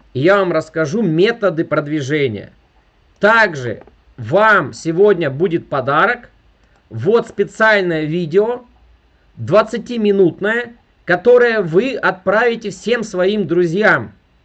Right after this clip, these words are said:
И просто спросите, что тебе больше понравилось, бизнес или продукт? Щас это видео вы получите, но сначала давайте пойдём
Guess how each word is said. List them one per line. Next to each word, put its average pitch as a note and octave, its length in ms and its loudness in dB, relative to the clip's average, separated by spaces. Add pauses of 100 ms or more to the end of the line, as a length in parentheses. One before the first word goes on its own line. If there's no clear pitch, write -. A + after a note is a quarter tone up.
(460)
И D#3+ 100 0
просто A3+ 400 0
спросите, F#3+ 800 -4 (3000)
что A#3+ 260 2
тебе A3+ 220 -2
больше G#3 320 -2
понравилось, F#3 800 0
бизнес B3+ 640 -4
или F3 180 0
продукт? B2 460 -6 (1800)
Щас G#3+ 280 0
это G#3 180 -2
видео G3 300 2
вы F3+ 120 0
получите, G#3+ 680 -2 (240)
но F3 160 0
сначала G#3+ 500 0
давайте G3+ 540 0
пойдём E3+ 720 -2